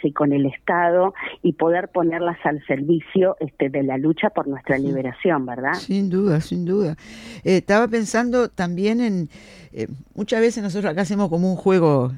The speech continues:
Speaker 2: entre nosotros, ¿no? De decir,
Speaker 1: Mm.
Speaker 2: eh, ¿quién,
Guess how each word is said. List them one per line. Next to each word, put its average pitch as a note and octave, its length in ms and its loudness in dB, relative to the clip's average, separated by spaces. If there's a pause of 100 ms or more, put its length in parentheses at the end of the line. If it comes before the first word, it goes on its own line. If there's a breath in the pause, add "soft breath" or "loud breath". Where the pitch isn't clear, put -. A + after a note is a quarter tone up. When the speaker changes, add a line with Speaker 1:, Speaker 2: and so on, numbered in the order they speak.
Speaker 2:
entre D#3 280 2
nosotros, D#3 440 2
¿no? E3 160 0
De F3 100 4
decir, D#3+ 380 0 (460 loud breath)
Speaker 1:
Mm. E3+ 140 6
Speaker 2:
eh, D#3+ 320 6 (720)
¿quién, A3+ 400 0